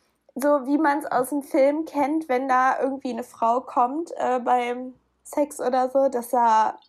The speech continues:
genau so ein eins A, so ein Stöhnen.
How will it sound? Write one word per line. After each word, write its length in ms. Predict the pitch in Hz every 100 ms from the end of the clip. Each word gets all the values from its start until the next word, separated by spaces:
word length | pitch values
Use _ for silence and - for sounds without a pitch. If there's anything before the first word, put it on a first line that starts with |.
| _ _ _ _
genau 300 | 254 233 262
so 140 | 262
ein 460 | - 233 233 247 254 - _
eins 320 | - 247 262 -
A, 300 | 226 226 247
so 100 | 226
ein 200 | 214 226
Stöhnen. 460 | - 240 214 240